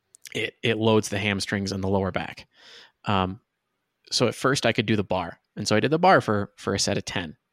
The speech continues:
and that felt okay. It kinda hurt near the bottom. Like, I found where,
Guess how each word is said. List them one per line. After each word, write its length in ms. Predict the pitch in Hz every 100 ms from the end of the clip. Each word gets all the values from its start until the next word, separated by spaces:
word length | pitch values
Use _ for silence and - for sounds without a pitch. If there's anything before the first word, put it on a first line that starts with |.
| _ -
and 100 | 127
that 100 | 127
felt 240 | 117 107
okay. 400 | 101 - 92 87 -
It 100 | 123
kinda 220 | 127 113
hurt 280 | 107 107 _
near 260 | - 113 104
the 60 | 92
bottom. 280 | 85 95
Like, 140 | 101 101
I 40 |
found 300 | 101 101 101
where, 340 | 98 98 101